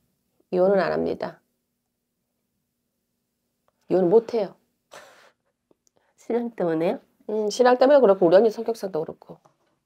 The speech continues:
Speaker 1: 우리 언니도 그렇고.
Speaker 2: 어.
Speaker 1: 근데 마음고생이 심하죠.
Speaker 2: 음, 참고 살으려니.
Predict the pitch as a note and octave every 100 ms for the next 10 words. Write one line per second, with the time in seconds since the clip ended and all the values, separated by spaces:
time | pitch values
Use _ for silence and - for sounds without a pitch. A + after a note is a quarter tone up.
0 | - D#3+ F#3+ G#3 D#3 C#3 - D#3+ - _
1 | _ _ _ _ _ _ _ _ _ _
2 | _ _ _ _ _ _ _ _ _ _
3 | _ _ _ _ B3 A#3 A3+ A3+ A3 A3+
4 | A3 A3 G#3+ G#3 _ - - _ _ _
5 | _ _ _ _ _ _ _ _ _ _
6 | _ _ _ _ _ _ _ _ _ _
7 | _ _ _ _ _ - F#3 E3+ D3+ D3+
8 | G3+ F#3 D#3+ D3 - E3 D#3+ D#3 D#3 -
9 | _ _ _ _ - A3+ A3 F3+ G3 -
10 | - E4+ C4 C#4+ - D4+ D4 A#3+ G#3+ G3+
11 | G3+ G3+ F#3+ F#3+ G3